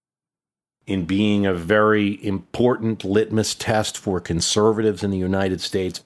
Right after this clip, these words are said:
Did you support nationalist China, and how strongly? You can compare those two situations, and I think the basic truth is that in the past, the United States began talks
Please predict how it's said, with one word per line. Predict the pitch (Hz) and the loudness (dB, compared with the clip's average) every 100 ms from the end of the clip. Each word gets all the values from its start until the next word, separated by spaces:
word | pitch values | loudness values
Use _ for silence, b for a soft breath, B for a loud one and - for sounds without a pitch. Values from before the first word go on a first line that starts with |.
| - | -4
Did | 104 92 | -2 -2
you | 95 | -4
support | - 85 95 98 - B B - | -4 -4 0 0 -2 B B -2
nationalist | 87 98 98 - 92 87 - | 0 2 0 -2 -4 -6 -6
China, | - 101 98 92 | -2 -2 -2 -4
and | 80 | -6
how | - 95 | -4 -4
strongly? | - - 107 101 101 104 101 - _ _ _ _ _ _ _ _ _ _ _ _ _ _ _ | -4 -4 -2 0 0 -2 -4 -10 _ _ _ _ _ _ _ _ _ _ _ _ _ _ _
You | 95 | -6
can | 104 | -4
compare | - 123 139 | -2 0 0
those | 123 135 | 2 0
two | - 123 | -2 -4
situations, | - 110 107 131 135 117 | -4 -2 -2 0 0 -2
and | |
I | 131 | 0
think | 170 127 | 0 -2
the | |
basic | 101 120 175 196 - | -2 0 2 0 -2
truth | - 90 80 85 - _ _ _ - | -6 -6 -4 -8 -12 _ _ _ -4
is | 101 104 101 - | 0 2 0 -2
that | 104 104 104 - - _ _ - | -2 0 -2 -4 -20 _ _ -2
in | 117 | 0
the | 110 | 0
past, | - 151 143 117 - - - _ - | -2 -2 0 -2 -4 -8 -14 _ -6
the | 98 | -2
United | 104 113 113 | 0 0 -2
States | - 98 101 - | -4 -4 -4 -6
began | 113 107 85 87 90 - - | -6 -4 -4 -4 -4 -8 -14
talks | - 113 98 - - - | -6 -4 -4 -6 -12 -12